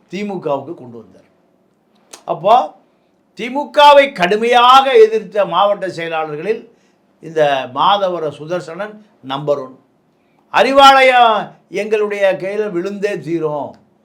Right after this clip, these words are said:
இப்படி நின்றவர் தான் இந்த, ஆ, மாதவர சுதர்சன். இப்ப அவரு எம் எல் ஏ, மாவட்ட செயலாளர், இப்ப அவர் மந்திரி இல்லையேன்னு வருத்தப்பட்டுட்டு இருக்காரு.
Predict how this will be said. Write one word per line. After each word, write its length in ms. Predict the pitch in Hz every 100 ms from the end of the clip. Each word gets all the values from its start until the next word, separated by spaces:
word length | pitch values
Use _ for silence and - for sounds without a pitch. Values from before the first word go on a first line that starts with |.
| _ _
இப்படி 300 | 160 151 175
நின்றவர் 460 | 151 175 180 175 160
தான் 540 | 202 214 170 143 127
இந்த, 500 | 135 147 143 135 113 _ _ _ -
ஆ, 340 | 135 131 123 120 117 113 113 110 110 110 113
மாதவர 520 | 139 156 147 127 147 143
சுதர்சன். 420 | 123 127 131 151 _ _ -
இப்ப 200 | 180 180
அவரு 500 | 190 196 185 180 180
எம் 200 | 170 185
எல் 200 | 185 175
ஏ, 120 | 180
மாவட்ட 340 | 175 175 175 175
செயலாளர், 580 | 151 165 160 160 170 147 _ _ _ _ _ _
இப்ப 180 | - 185
அவர் 120 | 165
மந்திரி 480 | 175 233 254 254 240
இல்லையேன்னு 280 | 226 240
வருத்தப்பட்டுட்டு 460 | 214 190 190 185 175
இருக்காரு. 260 | 165 156